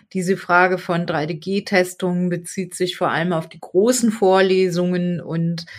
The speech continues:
kleinere Seminare oder kleinere Vorlesungen könnten auch stattfinden. Da sieht niemand auch einen Weg daran vorbei. Also das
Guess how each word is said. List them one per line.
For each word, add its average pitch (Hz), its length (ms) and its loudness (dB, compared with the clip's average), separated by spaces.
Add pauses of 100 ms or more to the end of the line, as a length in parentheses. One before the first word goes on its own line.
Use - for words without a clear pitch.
(300)
kleinere 185 600 4
Seminare 170 1040 2
oder 156 240 -2
kleinere 175 540 -2
Vorlesungen 170 960 2
könnten 165 440 -2
auch 135 220 -2
stattfinden. 151 1000 -6
Da 170 160 -2
sieht 170 400 -8
niemand 170 640 2
auch 160 320 -4
einen 147 420 -4
Weg 190 320 0
daran 156 280 -4
vorbei. 156 500 2
Also 147 240 -4
das 165 400 -12